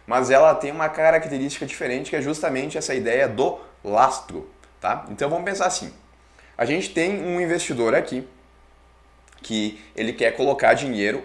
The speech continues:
na instituição financeira. Como é que ele vai fazer?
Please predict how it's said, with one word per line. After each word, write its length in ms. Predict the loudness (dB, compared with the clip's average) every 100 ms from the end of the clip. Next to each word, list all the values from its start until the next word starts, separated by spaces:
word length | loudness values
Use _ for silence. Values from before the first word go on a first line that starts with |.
| -12 -10
na 320 | -4 -2 -2
instituição 600 | -4 -8 -8 -6 -8 -10
financeira. 560 | -10 -8 -2 -2 -2 -10 -20 -20 -20 -20 _ -4
Como 160 | 0
é 80 | 0
que 80 | 0
ele 60 |
vai 120 | 0 0
fazer? 500 | 0 0 -2 -6